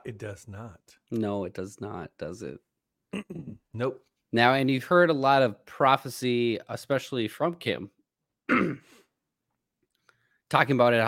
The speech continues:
Speaker 2: all, all this stuff that's going on. Uh, let's, let's just take what's going on with the United Nations, uh, Ukraine, everybody over there in Europe, African nations, they're all kind of, you know, doing something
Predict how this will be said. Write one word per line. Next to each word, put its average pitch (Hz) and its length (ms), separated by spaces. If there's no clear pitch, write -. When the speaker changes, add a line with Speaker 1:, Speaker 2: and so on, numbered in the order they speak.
Speaker 2:
all, 120 320
all 143 220
this 185 180
stuff 143 260
that's 123 220
going 110 300
on. 98 240
Uh, 101 320
let's, 120 420
let's 117 160
just 117 160
take 113 180
what's 110 160
going 117 220
on 104 80
with 98 80
the 117 80
United 101 320
Nations, 127 580
uh, 104 420
Ukraine, 120 680
everybody 170 480
over 160 140
there 151 140
in 123 80
Europe, 120 500
African 127 440
nations, 110 480
they're 156 160
all 170 160
kind 156 260
of, 139 140
you 147 100
know, 135 240
doing 160 220
something 117 460